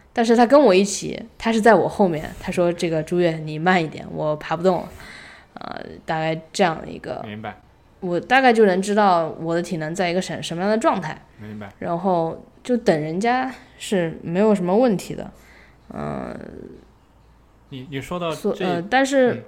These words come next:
Speaker 2: 你说。
Speaker 1: 嗯，就是说我，我讲功利一点，我只能说把那个当时，那个是，已经是我的社交了，那不是我一个人在爬，爬山。
Speaker 2: 嗯。
Speaker 1: 嗯，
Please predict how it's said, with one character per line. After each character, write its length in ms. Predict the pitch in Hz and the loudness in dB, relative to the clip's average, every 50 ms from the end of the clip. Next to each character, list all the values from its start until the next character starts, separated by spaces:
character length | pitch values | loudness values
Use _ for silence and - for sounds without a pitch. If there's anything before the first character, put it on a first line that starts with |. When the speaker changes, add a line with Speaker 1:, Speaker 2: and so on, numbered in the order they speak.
| - - | -18 -18
Speaker 2:
你 100 | - 113 | -18 -16
说。 180 | - 123 123 123 - _ _ _ _ _ _ _ _ _ _ _ _ _ _ _ _ _ _ _ _ _ _ _ _ _ _ _ _ _ _ _ _ _ - - - _ _ _ _ _ _ | -14 -14 -16 -16 -18 _ _ _ _ _ _ _ _ _ _ _ _ _ _ _ _ _ _ _ _ _ _ _ _ _ _ _ _ _ _ _ _ _ -20 -20 -20 _ _ _ _ _ _
Speaker 1:
嗯， 520 | - 202 190 185 185 185 - - - - - - - _ _ _ _ _ _ _ _ _ _ _ _ _ _ _ _ _ _ _ _ - | -8 -8 -6 -6 -6 -8 -8 -10 -10 -12 -14 -16 -20 _ _ _ _ _ _ _ _ _ _ _ _ _ _ _ _ _ _ _ _ -10
就 160 | 202 294 320 302 | -6 -2 -2 0
是 60 | 277 | 0
说 280 | 262 311 311 311 311 | 2 2 4 4 4
我， 200 | 285 226 202 202 | 2 2 2 0
我 260 | - - 170 135 - - - - _ _ - - - 202 | 0 0 -2 -4 -4 -8 -14 -20 _ _ -20 -20 -16 -8
讲 260 | - - 175 165 165 175 | -4 -4 -4 -4 -2 0
功 220 | - 240 294 330 | 0 2 2 2
利 80 | 339 285 | 2 2
一 100 | 214 175 | 2 0
点， 180 | 170 165 139 | 0 -4 -6
我 140 | 147 170 185 | -4 -4 -2
只 140 | 190 180 151 | -2 -4 -4
能 120 | 156 170 | -4 -4
说 140 | 196 226 226 | -2 -2 -2
把 140 | 226 - - | -2 -6 -6
那 180 | 143 170 214 | -4 -2 -2
个 80 | 220 196 | 0 0
当 180 | 190 214 226 226 | 2 0 0 0
时， 240 | 233 214 202 208 208 - | 0 -2 -4 -4 -6 -4
那 160 | 233 254 247 | -2 0 2
个 80 | 214 | 2
是， 160 | 202 208 - - | 2 0 -2 -6
已 100 | - 170 | -8 -4
经 160 | 160 180 214 | -2 -2 2
是 80 | 202 | 2
我 120 | 240 175 - | 2 2 2
的 60 | - | 0
社 180 | - 208 185 175 | 0 0 2 2
交 200 | 180 180 180 180 | 2 2 0 0
了， 140 | - - - 208 | -2 -6 -8 -8
那 100 | 190 180 | -8 -6
不 160 | - 180 185 | -4 -4 -2
是 80 | 226 | 0
我 180 | 285 254 180 156 | 0 0 0 0
一 140 | 131 143 151 | -2 -4 -4
个 80 | 170 | -4
人 160 | 165 160 165 165 | -4 -4 -4 -2
在 180 | 180 165 156 156 | -2 -2 -2 -4
爬， 300 | - - - 131 98 - - | -6 -10 -12 -12 -12 -12 -14
爬 160 | - - 156 | -12 -10 -8
山。 260 | 156 - 170 160 156 - | -6 -4 -4 -4 -4 -6
Speaker 2:
嗯。 160 | 113 104 104 101 - - - - - - - _ _ _ _ _ _ _ _ _ _ _ _ _ _ _ _ _ _ _ _ _ _ _ _ - - - | -10 -14 -16 -16 -18 -20 -20 -20 -20 -20 -20 _ _ _ _ _ _ _ _ _ _ _ _ _ _ _ _ _ _ _ _ _ _ _ _ -20 -16 -8
Speaker 1:
嗯， 300 | - 180 165 156 147 - | -4 -4 -2 -4 -4 -8